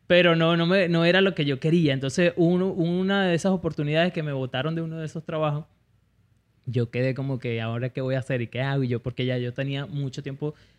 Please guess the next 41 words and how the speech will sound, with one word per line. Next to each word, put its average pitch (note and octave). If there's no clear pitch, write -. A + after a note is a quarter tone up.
trabajando C3+
ya. D#3+
O C#3+
sea, D3+
ya B2+
yo D#3
estaba D3
acostumbrado D#3+
a F#3
percibir, C#3
¿sabes? E3+
Un D3
dinero D#3
de D3+
algo E3+
y, D3+
y, B2+
y C#3+
quería C3
seguir C3+
trabajando. D3
Entonces, B2+
en C#3+
esa C3+
oportunidad D#3
me E3
encontré C#3
con D#3
un D#3
bazar D3+
en C#3
el C3
centro C#3
comercial D3
de, D3+
de C#3
allá C#3
de D3
Punto D3+
Fijo, D#3
donde B2